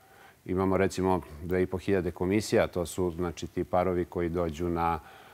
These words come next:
ovaj, taj medicinski pregled pre nego što uđu u postupak. Tako da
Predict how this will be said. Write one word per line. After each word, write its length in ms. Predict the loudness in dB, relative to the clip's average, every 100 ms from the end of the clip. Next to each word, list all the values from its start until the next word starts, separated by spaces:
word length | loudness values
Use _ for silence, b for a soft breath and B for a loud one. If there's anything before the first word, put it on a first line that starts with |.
| B -2
ovaj, 380 | 2 2 2 0
taj 220 | 2 2
medicinski 800 | 2 -2 -2 -4 -6 -2 -2 -2 0
pregled 380 | 2 2 0
pre 220 | 0 2 4
nego 160 | 2
što 180 | 0 -2
uđu 280 | 0 -2 -2
u 160 | -4
postupak. 680 | -2 -2 -2 -8 -6 -6 -4
Tako 340 | -4 -4 -4
da 360 | 0 4 4